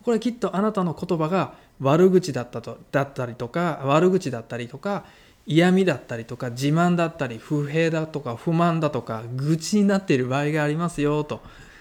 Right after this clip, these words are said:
そんなマイナスの言葉や感情を出していては誰からも好かれないし、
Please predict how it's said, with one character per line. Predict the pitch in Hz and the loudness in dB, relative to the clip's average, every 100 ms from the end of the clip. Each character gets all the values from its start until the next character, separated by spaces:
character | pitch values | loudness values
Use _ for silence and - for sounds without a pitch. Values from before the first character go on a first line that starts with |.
| - _ | -20 _
そ | - 202 | -4 0
ん | 220 | 2
な | 233 | 2
マ | 165 160 | 2 2
イ | 165 | 0
ナ | 170 | -2
ス | 170 | -4
の | 160 | -4
言 | 151 147 127 | -4 -4 -2
葉 | 117 | -4
や | 107 | -6
感 | - 135 135 | -6 -4 -4
情 | 135 | -4
を | 127 | -4
出 | 127 | -4
し | 127 | -6
て | - | -10
い | 113 | -8
て | 156 | -6
は | 202 - - | -6 -8 -12
誰 | 123 160 | -10 -8
か | 208 | -6
ら | 233 | -4
も | 208 | -6
好 | - | -6
か | 147 | -6
れ | 147 | -4
な | 151 135 | -4 -6
い | |
し、 | 127 214 208 | -6 -4 -4